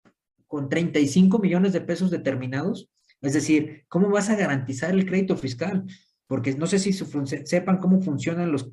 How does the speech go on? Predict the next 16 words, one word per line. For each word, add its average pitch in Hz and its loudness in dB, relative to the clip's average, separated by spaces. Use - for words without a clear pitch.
las 120 -4
garantías 120 0
del 156 -4
crédito 156 -4
fiscal, 151 -2
cómo 175 -2
funcionan 156 -4
las 117 -2
multas. 139 0
¿Sí - -8
se 170 2
los 160 0
han 160 0
explicado 170 -2
o 190 2
no? 117 -2